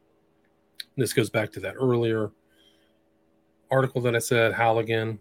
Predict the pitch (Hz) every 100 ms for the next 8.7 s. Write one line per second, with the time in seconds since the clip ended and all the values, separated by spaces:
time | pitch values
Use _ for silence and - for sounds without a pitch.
0 | _ 107 98 104 107 - 98 98 95 95
1 | 98 98 98 - _ _ _ _ _ _
2 | _ _ _ _ _ _ _ _ - -
3 | 147 113 113 110 - - 135 117 113 107
4 | 110 110 107 - 95 - 101 104 - 104
5 | 101 - 98 90 131 113 - 107 104 110
6 | - 107 101 95 - 117 107 104 98 98
7 | - 95 - 120 - - - 95 92 -
8 | 110 101 92 - 135 123 107